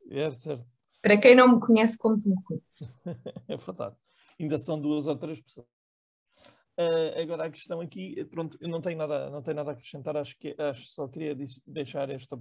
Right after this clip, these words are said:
Speaker 1: este apelo a que, quando se, se discute um estatuto numa profissão qualquer, se possa se calhar aproveitar algumas partes desse estatuto, como disse a Carlota,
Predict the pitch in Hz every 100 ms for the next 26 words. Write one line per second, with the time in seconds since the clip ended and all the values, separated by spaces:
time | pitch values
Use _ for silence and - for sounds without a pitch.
0 | - 127 120 - 131 120 117 113 _ _
1 | _ _ - 123 165 165 156 151 120 156
2 | 151 160 180 _ _ _ _ _ _ _
3 | _ _ _ 180 165 156 143 127 123 123
4 | - - 147 - - 160 123 - - 175
5 | 170 156 - 139 131 147 - 139 131 170
6 | 160 - 127 127 135 123 - - 127 160
7 | 123 127 123 127 143 156 170 _ _ _
8 | _ _ - - 247 208 226 - 190 190
9 | 196 185 151 160 170 165 147 139 151 147
10 | - 139 123 - 151 120 - 127 160 -
11 | 156 143 131 131 120 139 135 143 139 156